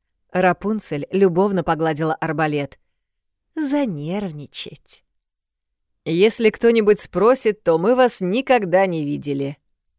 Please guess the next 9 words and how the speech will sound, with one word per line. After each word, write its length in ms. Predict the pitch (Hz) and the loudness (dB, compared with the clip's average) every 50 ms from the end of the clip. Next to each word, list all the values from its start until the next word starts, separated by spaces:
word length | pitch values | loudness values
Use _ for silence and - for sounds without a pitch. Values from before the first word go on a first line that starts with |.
| _ _ _ _ - | _ _ _ _ -16
с 160 | - - - | -14 -14 -10
чувством 600 | - - - 185 180 180 - - 175 160 160 160 | -8 -4 0 0 0 0 0 -4 -4 -4 -4 -4
заверил 480 | 143 151 147 139 143 147 139 147 143 | -4 -4 -4 -4 -4 -4 -4 -4 -4
ее 180 | 143 139 139 139 | -4 -4 -4 -4
лесник. 580 | 139 143 139 - - 143 147 147 - - - _ _ _ _ _ _ _ _ _ _ _ _ _ _ _ _ _ _ _ - | -4 -4 -6 -6 -8 -8 -8 -10 -10 -12 -18 _ _ _ _ _ _ _ _ _ _ _ _ _ _ _ _ _ _ _ -10
«Да, 460 | 320 311 262 208 175 143 139 156 165 _ _ _ _ _ _ _ _ _ _ _ | -6 -4 -2 -2 -2 -4 -6 -10 -14 _ _ _ _ _ _ _ _ _ _ _
так 220 | - 392 370 269 185 | -2 -2 -2 -2 -2
будет 320 | 160 165 147 156 147 - | -4 -4 -4 -4 -6 -8
лучше», 480 | 160 156 156 151 - - - - 139 143 | -8 -8 -8 -8 -8 -10 -10 -10 -10 -12